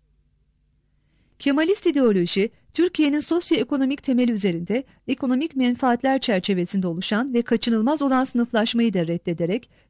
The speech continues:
Türkiye'nin sınıfsız ve zümresiz bir toplum olduğunu söylüyor. Bu da maddi gerçeğin ve sosyal olgunun reddidir. Görüldüğü gibi Kemalist ideoloji,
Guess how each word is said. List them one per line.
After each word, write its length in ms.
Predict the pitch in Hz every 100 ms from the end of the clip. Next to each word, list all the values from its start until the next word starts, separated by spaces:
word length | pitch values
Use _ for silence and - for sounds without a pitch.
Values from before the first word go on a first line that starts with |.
| -
Türkiye'nin 460 | 311 311 302 277
sınıfsız 520 | 285 233 220 - 294
ve 100 | 254
zümresiz 540 | 220 214 220 220 330 277
bir 120 | 277
toplum 380 | 247 233 233 196
olduğunu 380 | 170 165 175 175
söylüyor. 520 | 196 170 165 180 262 - _
Bu 100 | 262
da 160 | 220 190
maddi 400 | 196 202 254 302
gerçeğin 480 | 277 233 - 240 226
ve 80 |
sosyal 460 | 220 214 202 233 226
olgunun 500 | 202 202 208 196 165
reddidir. 480 | 165 - 165 170 - _ _ _ _ _ _ _ _ _
Görüldüğü 460 | 269 285 339 381 403
gibi 300 | 247 190 240
Kemalist 520 | - 254 269 285 -
ideoloji, 640 | 190 180 165 170 - 269